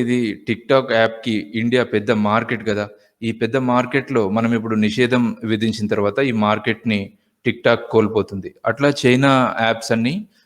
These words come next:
భారత్ మార్కెట్ని కోల్పోతాయి. దానివల్ల చైనా ఆర్థిక వ్యవస్థ పైన ప్రతికూల ప్రభావం ఉండే అవకాశం ఉంటుంది. నెక్స్ట్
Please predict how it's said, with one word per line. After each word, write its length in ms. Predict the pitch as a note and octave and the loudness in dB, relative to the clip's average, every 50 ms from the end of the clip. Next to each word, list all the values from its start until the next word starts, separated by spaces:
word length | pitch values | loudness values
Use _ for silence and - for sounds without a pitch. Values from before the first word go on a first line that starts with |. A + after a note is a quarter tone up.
| _ _ _ _ | _ _ _ _
భారత్ 360 | A2+ G#2+ A#2 B2 C3 B2 - A#2 A2+ A2 | -2 0 4 4 4 2 2 2 2 2
మార్కెట్ని 600 | A2 A2+ A2+ - A#2+ A2 - - - A2+ A2 G#2+ G2+ - _ _ - | 2 2 2 -2 -2 -2 -4 -6 -2 -2 0 -2 -2 -6 _ _ 2
కోల్పోతాయి. 560 | A2+ A2 G#2 A2+ A2 G#2 - G#2 G#2+ C3+ F#3 - - _ _ _ _ _ G#2+ | 2 2 2 0 -2 0 0 0 0 0 -2 -6 -12 _ _ _ _ _ -2
దానివల్ల 500 | G#2 A#2+ B2 C3 B2+ B2 B2+ B2 C3 D3 F#3 A#3 - - - _ - _ _ - - | 2 2 2 4 4 4 4 4 2 0 0 -2 -6 -12 -20 _ -20 _ _ -2 2
చైనా 220 | B2+ C3 C3 C3+ B2+ B2 A#2 | 2 4 4 4 4 4 4
ఆర్థిక 280 | A2+ A2 G#2+ A2 - B2 | 4 2 0 -2 0 0
వ్యవస్థ 400 | A2+ G#2+ A2 G#2+ G#2+ G#2+ - - | 2 4 4 2 2 0 -2 -6
పైన 300 | G#2 - A2 G#2+ A#2 D3 | -6 -4 -4 -2 -2 -4
ప్రతికూల 480 | D3+ - A2+ G2+ - G#2+ - A#2+ A2+ A#2 G2 A2+ | -2 -2 -4 -4 -4 -4 -2 0 0 0 0 0
ప్రభావం 360 | G#2 G2 G#2+ G#2 G#2 G2+ G#2 | 0 2 2 2 2 2 0
ఉండే 180 | G2+ G2 G2+ A#2 | -2 2 2 2
అవకాశం 440 | G#2+ G2 G2 - G2+ F#2 - C3 A#2 G2 | 4 2 0 -2 -4 -4 -2 -2 -2 -2
ఉంటుంది. 300 | F2+ - - - _ _ _ _ _ _ _ _ _ _ _ _ A2+ | -4 -8 -14 -18 _ _ _ _ _ _ _ _ _ _ _ _ -2
నెక్స్ట్ 440 | A2 A2+ B2+ B2+ B2 - - - | 2 2 2 2 0 -6 -4 0